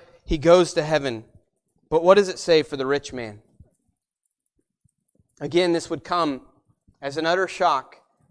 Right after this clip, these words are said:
to the hearers. Everything was about social status in the first century. The richer you were, the more righteous you were. The Pharisees were lovers of money. They, they used their, their religious standing, they used their,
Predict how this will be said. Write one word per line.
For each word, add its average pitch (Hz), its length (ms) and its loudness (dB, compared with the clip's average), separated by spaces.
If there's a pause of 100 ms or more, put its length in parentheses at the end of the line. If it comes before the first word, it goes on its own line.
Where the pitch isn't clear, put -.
(120)
to 156 100 -8
the 139 80 -8
hearers. 127 580 -8 (520)
Everything 254 480 4
was 226 140 8
about 208 280 8
social 214 340 4
status 175 500 2
in 175 140 -2
the 160 80 -2
first 160 280 -4
century. 123 540 -8 (260)
The 165 100 2
richer 247 320 6
you 254 160 2
were, 185 460 6 (420)
the 165 60 -4
more 190 160 6
righteous 208 420 6
you 208 100 -4
were. 151 380 2 (1300)
The 156 80 -6
Pharisees 247 520 4
were 214 100 6
lovers 233 460 8
of 202 100 0
money. 208 400 6
They, 156 200 0 (200)
they 180 120 0
used 233 420 4
their, 226 240 6 (160)
their 220 140 10
religious 233 420 6
standing, 214 480 2
they 202 80 2
used 240 480 0
their, 214 240 6